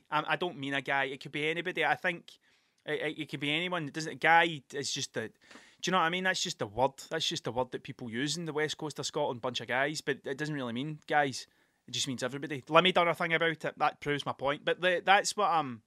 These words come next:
so it's took years for this thing to happen, and the same with the one in Stranraer, and they don't want the ramps painted. 'Cause this is a bone of contention for some people. I think I might have spoke about this before.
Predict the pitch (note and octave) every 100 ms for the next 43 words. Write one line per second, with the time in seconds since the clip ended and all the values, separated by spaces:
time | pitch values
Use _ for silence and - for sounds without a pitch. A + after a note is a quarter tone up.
0 | _ _ - _ - - - F#3 F#3 -
1 | A#3+ B2+ C3+ E3+ A3+ - G#3 G3+ - F#3
2 | D#3 D#3 C3+ C#3 C#3 F#3 G3 F3+ D3+ C3+
3 | - B2+ A#2+ C#3 E3 - - - D3 D3+
4 | D3+ G3 G3+ D#3+ D#3 C3+ A#2+ C#3 E3+ -
5 | F3+ E3 D#3 - _ _ _ - D3 G3
6 | G#3+ F#3 D3 D#3+ E3 - C3 C#3 C#3+ D#3
7 | F3+ E3+ E3+ E3+ E3 F3 D#3+ C3 - G#3
8 | F#3 F3+ - E3+ E3+ C#3 C3+ C#3+ - -
9 | C#3 C#3+